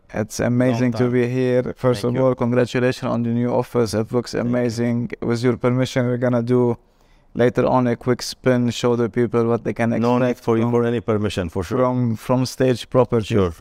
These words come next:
Speaker 1: Uh, Mister Ghassan.
Speaker 2: Ghassan.
Speaker 1: Ghassan. Same as I do with all of my guests, I ask them the first question. Tell us, why did you move to Dubai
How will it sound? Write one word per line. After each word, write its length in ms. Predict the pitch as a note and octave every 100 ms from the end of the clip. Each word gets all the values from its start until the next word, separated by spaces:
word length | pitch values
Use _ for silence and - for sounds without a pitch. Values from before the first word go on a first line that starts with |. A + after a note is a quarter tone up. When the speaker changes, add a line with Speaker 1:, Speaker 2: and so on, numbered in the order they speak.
| -
Speaker 1:
Uh, 760 | A2+ A2+ A2+ A#2 A#2 A#2 A2+ A#2
Mister 320 | B2+ - C3
Ghassan. 760 | B2 B2 - C3+ C3+ C3 C3 - _ _ _ _
Speaker 2:
Ghassan. 560 | F#2 G#2+ - A#2+ G2 E2+ - -
Speaker 1:
Ghassan. 680 | A#2 A#2 - - A#2 A#2 A2 - _ - _ - - - _ - -
Same 400 | - C3 C3+ C3
as 160 | A#2+ A2+
I 160 | A#2
do 200 | A#2 B2
with 200 | A#2+ A2+
all 180 | A2 A#2+
of 140 | A#2 -
my 200 | A#2 A2+
guests, 480 | A#2 A#2 - - -
I 400 | - A#2 A2+ A2+
ask 300 | - A#2+ -
them 180 | A2+ A2+
the 80 | A2+
first 400 | - A#2 A2+ -
question. 640 | B2+ A#2+ - B2+ C3 C3+ - _ _ _ _
Tell 200 | - B2+
us, 380 | A#2+ A#2 - - -
why 440 | - B2 A#2+ B2 B2
did 220 | A#2 A2+
you 100 | A2+
move 260 | A2+ A#2 -
to 100 | A2
Dubai 580 | A2 A2+ B2 B2+ C#3+